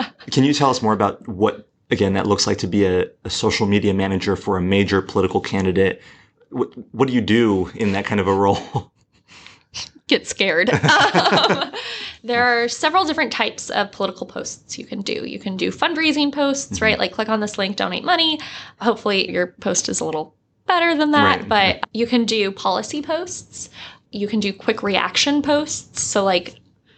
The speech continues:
Speaker 2: "My opponent did something terrible and this is my feelings on it."
Speaker 1: Mm-hmm.
Speaker 2: Uh, comment on news posts,
Speaker 1: Mm-hmm.
Speaker 2: and you can also do kind of personal posts of your candidate with their kids
Speaker 1: Sure.
Speaker 2: or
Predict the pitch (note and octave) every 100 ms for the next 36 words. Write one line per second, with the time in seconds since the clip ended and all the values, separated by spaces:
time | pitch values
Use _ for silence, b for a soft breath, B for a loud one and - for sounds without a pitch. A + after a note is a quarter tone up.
0 | b b _ _ _ _ A3 D#4 D#4+ -
1 | E4 D4+ - C4+ D4 C4 B3+ D#4 C#4+ G#3+
2 | G3 F3+ G3+ C#4 C4 C4 C4 D4 A#3+ F#3+
3 | F3+ E3 E3 B2 F#2 F2 - - A#3+ A3+
4 | G3+ F#3+ F#3 - A#3 A#3 A3+ G3+ G3 F#3+
5 | F#3 C4+ F4+ F4 F4 - - _ _ _
6 | _ - E4+ E4 - - - - G3 A3
7 | A3 A3+ G#3 F#3+ F#3+ G#3 F#3+ G3+ F#3+ F3+
8 | F3+ F3+ F#3 b b - - E3+ - E3+
9 | - E3 C#3+ - - - - - - G3
10 | G3 - F3+ F3 - F3+ D#3+ - - E3+
11 | D#3 D3 - G#2 F2 -